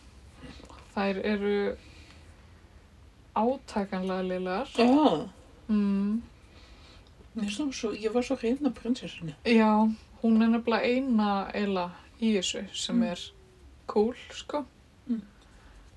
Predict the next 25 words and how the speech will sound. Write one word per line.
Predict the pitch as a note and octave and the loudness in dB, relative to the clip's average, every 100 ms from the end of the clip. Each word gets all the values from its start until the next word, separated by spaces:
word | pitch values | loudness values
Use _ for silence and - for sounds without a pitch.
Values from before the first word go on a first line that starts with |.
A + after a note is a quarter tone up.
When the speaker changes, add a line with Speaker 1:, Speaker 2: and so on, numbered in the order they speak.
| - G#3+ | -10 -4
Speaker 1:
En, | G3+ G3 F#3+ F#3+ F#3+ - - - - - - - - - - - - | -2 -2 0 -2 -4 -8 -18 -20 -20 -20 -20 -20 -20 -20 -20 -20 -4
já, | A3 G#3+ | 0 4
ég | G#3+ A#3 | 4 4
veit | B3+ | 4
það | A3 F#3 | 4 0
ekki. | F#3 | 2
Við, | G3+ A3+ A#3 - | 4 4 4 -4
þú | A3 A#3+ | -2 0
veist, | A#3 A3+ | 0 2
við | A#3+ | 2
Starki, | A#3+ C4 B3 - A#3 A3+ - - - | 2 -2 -2 -2 0 0 -4 -16 -4
já, | G#3 G3 F#3+ | 0 2 0
Ásdís | G#3 G3+ G#3 G3 | -2 -4 -6 -6
náttúrulega | G3 G3 G3 G3 | -6 -6 -6 -6
líka, | - A3 - - | -8 -10 -12 -12
eh, | - A3+ | -8 -6
þú | G#3 G#3+ G3+ | -4 -2 0
veist, | G3+ | 0
við | A#3 | 2
erum | A#3+ B3 | 4 4
nineties | B3 A#3+ A3 | 4 2 -2
börn | - F3 F#3 F#3+ | 0 -2 0 -2
og | |
við | G3 | 2
vorum | A3 A3 A3 | 2 2 0